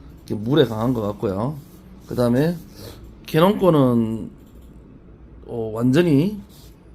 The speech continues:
하나도 안 번집니다. 완전히 하나도 안 번질 정도로 깔끔하게 잘 나옵니다. 예, 잉크가, 잉크를 추가로 구입할 때는 항상 여기 써 있는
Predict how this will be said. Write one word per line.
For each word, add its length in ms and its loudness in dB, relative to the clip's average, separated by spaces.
하나도 260 2
안 80 6
번집니다. 520 -2
완전히 300 -8
하나도 320 -2
안 80 -2
번질 340 -8
정도로 440 -8
깔끔하게 460 0
잘 200 -4
나옵니다. 600 -6
예, 100 -10
잉크가, 680 0
잉크를 760 2
추가로 360 -2
구입할 380 0
때는 300 -2
항상 400 -2
여기 180 -2
써 180 -4
있는 600 -4